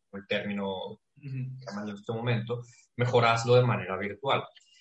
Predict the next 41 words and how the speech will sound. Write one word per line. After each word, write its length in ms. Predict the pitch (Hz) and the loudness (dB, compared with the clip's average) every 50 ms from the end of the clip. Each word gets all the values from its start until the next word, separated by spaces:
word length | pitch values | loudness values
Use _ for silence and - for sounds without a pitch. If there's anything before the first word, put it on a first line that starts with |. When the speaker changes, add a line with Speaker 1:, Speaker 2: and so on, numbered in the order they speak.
| _ _ _ _ | _ _ _ _
Speaker 2:
Ok. 120 | 147 139 - | -14 -8 0
Speaker 1:
La, 320 | - 123 120 120 120 - - | 4 4 6 6 4 2 0
la, 280 | 120 123 120 117 120 139 | 2 4 4 4 4 2
eso 160 | 131 - 165 | 2 2 0
es 100 | 160 - | 0 0
como 200 | - 165 156 147 | 0 0 2 2
el 80 | 127 120 | 2 2
extremo 800 | 127 123 - - - - 127 123 120 123 127 131 135 139 143 - | 2 0 -2 -4 2 4 6 6 6 6 4 4 2 2 -2 -4
seguro, 760 | - - - - 117 110 104 110 110 107 101 95 92 92 98 | -4 -4 0 2 2 2 2 0 -2 -2 -2 -4 -8 -10 -8
¿verdad? 180 | 107 113 113 - | -6 -6 -4 -2
Y 80 | 117 117 | 0 0
el 80 | 113 | 0
extremo, 540 | 110 - - - - - 147 160 170 175 190 | 0 -2 -4 -4 0 2 4 4 4 4 2
digamos, 340 | 185 156 147 139 143 139 135 131 127 | 0 2 2 2 2 0 -2 -2 0
más 260 | 135 143 160 - - 175 | 0 0 0 0 -2 -2
inseguro 580 | 170 175 - - 143 120 117 120 127 - - - - 120 | -2 -2 0 0 0 0 0 -2 -6 -10 -10 -8 -4 -4
o 40 | 113 104 | -2 -2
el 60 | 107 | -4
extremo 440 | - - - - 117 113 120 123 127 | -4 -6 -4 -2 0 0 0 2 2
más 220 | 127 123 123 120 | 4 4 4 4
riesgoso, 580 | 127 127 123 127 135 131 123 113 - - - - - _ _ _ _ _ | 2 2 0 2 4 4 4 4 2 -2 -6 -10 -12 _ _ _ _ _
pues 140 | 123 120 120 | 2 4 4
sería 540 | 123 117 113 113 113 117 117 120 120 - - | 4 4 4 6 6 6 4 4 2 -2 -6
reunión 680 | - 120 113 117 117 113 113 117 120 120 120 120 120 120 | -4 0 2 2 2 2 2 4 4 6 6 6 6 6
con 160 | 120 120 110 107 | 4 4 2 2
un 180 | 104 104 - - | 0 -4 -4 -2
grupo 360 | 127 135 165 165 - 180 180 | 0 0 0 0 0 0 0
de 100 | 180 170 | 0 0
personas 640 | - - 139 139 - 135 120 117 117 117 117 117 | 0 -2 -4 -2 2 2 2 4 4 2 0 0
grande, 640 | 113 104 104 101 104 104 104 101 101 107 110 110 - - - - _ _ - | 0 0 2 2 2 2 0 -2 0 0 0 0 0 -4 -16 -20 _ _ -2
que 120 | - 113 | 0 0
no, 360 | 107 107 107 110 113 113 - | 2 2 0 0 -2 -2 -2
pers-, 280 | - 120 113 - - - | -2 -2 -2 -2 -2 -2
personas 380 | - - - - 131 147 156 - | -2 -2 0 0 0 0 -2 -2
que 100 | - 127 | 0 0
no 180 | 120 117 113 | 2 2 2
viven 320 | 117 120 156 180 185 175 160 | 0 -2 -2 -2 -2 0 0
en 140 | 143 131 120 | 0 0 0
la 80 | 113 | -2
misma 380 | 110 110 110 107 113 117 117 117 | -2 -4 -4 -4 -4 -4 -2 0
casa, 520 | - 110 104 104 104 - - 104 101 - | 2 2 2 2 0 -2 -4 -6 -6 -8